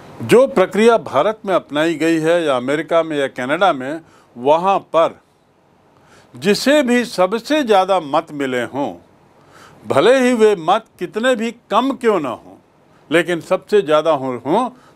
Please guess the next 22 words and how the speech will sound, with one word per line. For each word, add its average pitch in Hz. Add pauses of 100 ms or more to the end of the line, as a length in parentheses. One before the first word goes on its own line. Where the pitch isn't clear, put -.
(100)
तो 151
वह 139
प्रतिनिधि 127
चुना 113
जाएगा। 95 (920)
चालीस 220
में 254
केवल 240
चौदह 214
ने 254
मत 160
दिया, 98 (600)
यानी 190
आधे 165
से 262
भी 262
कम 214
लोगों 220
ने 147 (800)
उसको 180
मत 139
दिया, 107